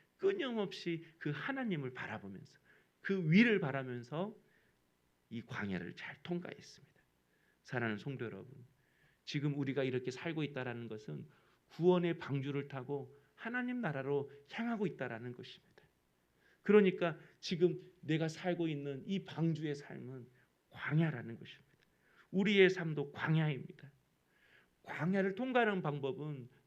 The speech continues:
옆을 보는 것이 절대 아닙니다. 사람을 본다고,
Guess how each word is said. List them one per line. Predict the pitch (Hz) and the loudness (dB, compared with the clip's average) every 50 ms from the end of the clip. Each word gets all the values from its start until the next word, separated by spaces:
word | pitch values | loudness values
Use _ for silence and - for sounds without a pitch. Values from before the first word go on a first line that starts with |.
| - - | -4 0
옆을 | 123 120 120 - 185 175 151 | 0 0 2 4 4 4 4
보는 | 151 143 135 135 120 | 4 0 -4 -4 -6
것이 | 113 110 - - - | -6 -8 -10 -14 -16
절대 | - - - - - - | -16 -18 -16 -14 -14 -14
아닙니다. | 64 67 - - - - - - _ _ _ _ _ _ _ _ _ _ _ _ | -14 -14 -14 -14 -16 -18 -20 -20 _ _ _ _ _ _ _ _ _ _ _ _
사람을 | - - 165 165 156 147 135 131 127 127 | -12 -6 -4 0 0 0 0 -2 -4 -4
본다고, | 127 120 120 123 120 110 110 - - 113 120 - | -4 -6 -6 -4 -6 -8 -8 -8 -12 -14 -14 -16